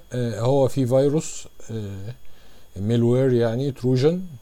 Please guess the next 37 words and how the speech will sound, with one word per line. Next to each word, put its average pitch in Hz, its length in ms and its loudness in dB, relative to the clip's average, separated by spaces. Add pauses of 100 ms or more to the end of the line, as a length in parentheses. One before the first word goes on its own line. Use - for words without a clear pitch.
(260)
وين 117 240 2
ثيرتي 123 380 0
تو، 202 280 0
اللي 113 180 0
هو 113 220 2
فيرتشوال 113 400 0
كاميرا. 139 400 2 (460)
البرنامج 120 640 -2
ده 127 280 2
فيه، 143 340 -2 (120)
آه، 98 420 -6
تروجن. 117 400 0 (580)
تروجن 160 320 4
ده 151 80 4
بيفتح 147 360 2
ثغرة 143 380 4
في 139 120 0
الجهاز 120 580 0
عندك، 143 480 -2
ممكن 127 400 -2
اي، 120 460 0
آه، 95 240 -4
هاكر 120 360 0
بيسكان 117 580 -2
في - 120 -10
الانترنت 101 800 -6
ي-، 123 840 -4 (680)
ي-، 120 340 0
ي-، 113 460 -4
يلاقي 120 260 0
الثغرة 143 460 0
دي 160 140 0
ويخش 170 420 0
عندك 131 420 -2
على 110 200 -4
الجهاز، 135 560 -2
آه، 80 600 -10